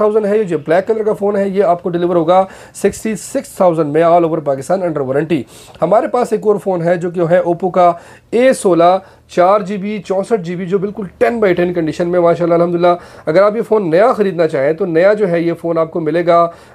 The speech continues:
चालीस हज़ार रुपये में या बयालीस हज़ार के बीच ये phone आपको नया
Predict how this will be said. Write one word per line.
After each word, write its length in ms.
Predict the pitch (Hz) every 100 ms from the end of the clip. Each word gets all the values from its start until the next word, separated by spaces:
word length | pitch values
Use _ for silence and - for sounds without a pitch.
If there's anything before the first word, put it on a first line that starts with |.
| 160
चालीस 420 | - 160 185 190
हज़ार 220 | 208 202
रुपये 160 | 196 208
में 280 | 202 214 214 - -
या 120 | 170
बयालीस 380 | 165 156 202 190
हज़ार 220 | 196 170
के 80 | 175
बीच 220 | 160 190
ये 60 | 185
phone 220 | - 165
आपको 180 | 156 190
नया 180 | 160